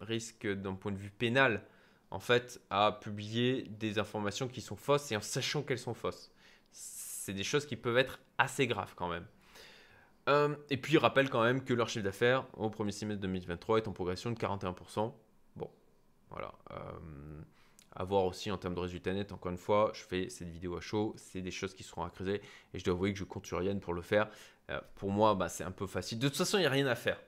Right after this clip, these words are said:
Voilà. Donc, euh, attendez. Euh, changez-vous les esprits. Faites autre chose ce week-end. Je sais que, sachant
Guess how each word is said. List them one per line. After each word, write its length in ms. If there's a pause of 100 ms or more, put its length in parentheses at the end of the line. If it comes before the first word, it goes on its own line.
Voilà. 280 (240)
Donc, 220
euh, 40 (580)
attendez. 640 (500)
Euh, 220 (340)
changez-vous 440
les 180
esprits. 680 (300)
Faites 220
autre 80
chose 160
ce 100
week-end. 640 (340)
Je 80
sais 300
que, 320 (240)
sachant 600